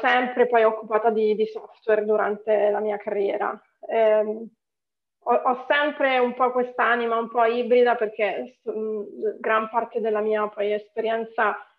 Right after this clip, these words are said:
eh, professionale si è concentrata nell'area del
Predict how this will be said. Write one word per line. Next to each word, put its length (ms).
eh, 160
professionale 840
si 60
è 160
concentrata 720
nell'area 460
del 440